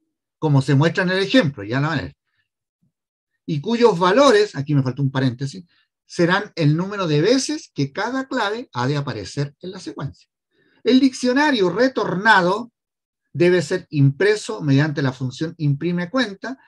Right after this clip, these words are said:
de la forma que se muestra aquí en el siguiente ejemplo". Fíjense,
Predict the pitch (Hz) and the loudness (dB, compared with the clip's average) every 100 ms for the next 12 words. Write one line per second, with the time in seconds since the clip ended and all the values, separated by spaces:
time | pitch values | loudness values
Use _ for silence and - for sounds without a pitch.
0 | _ - 165 160 143 202 202 170 143 160 | _ -2 0 0 0 -4 -6 -6 -6 -4
1 | 175 185 202 - 147 139 175 165 139 - | -4 -6 -8 -8 -8 -6 -4 -4 -4 -6
2 | 160 214 226 220 - 101 _ _ _ _ | -6 -6 -8 -16 -14 -16 _ _ _ _
3 | _ - 156 92 82 - | _ -10 -10 -10 -14 -20